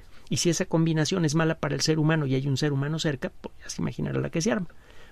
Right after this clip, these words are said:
Bueno, no se la tiene que imaginar, la estamos viviendo. Total que como consecuencia de estos descubrimientos, en China, por ejemplo, esto ocurrió el veinticuatro de febrero de este año,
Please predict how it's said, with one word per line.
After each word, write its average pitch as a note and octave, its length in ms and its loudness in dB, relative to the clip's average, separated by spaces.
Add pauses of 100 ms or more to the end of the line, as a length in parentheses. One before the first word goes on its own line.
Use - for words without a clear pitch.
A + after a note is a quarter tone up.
Bueno, A3 180 4
no G3+ 80 0
se - 100 0
la - 80 2
tiene E3 220 -2
que - 80 -2
imaginar, D#3+ 380 0
la F3 60 -2
estamos B2+ 300 -2
viviendo. D#3+ 400 -2 (1600)
Total G3+ 400 6
que E3+ 140 -2
como E3 300 4
consecuencia G3 1040 4 (500)
de D3 100 4
estos D3+ 280 -4
descubrimientos, D#3+ 800 2
en C#3+ 140 6
China, E3+ 300 4
por E3 180 4
ejemplo, D#3 440 2 (480)
esto D#3 360 4
ocurrió D#3 480 2
el D3+ 100 4
veinticuatro C#3 720 0
de C3+ 80 2
febrero D3 480 2
de C#3+ 60 -2
este D3 240 2
año, C3 220 0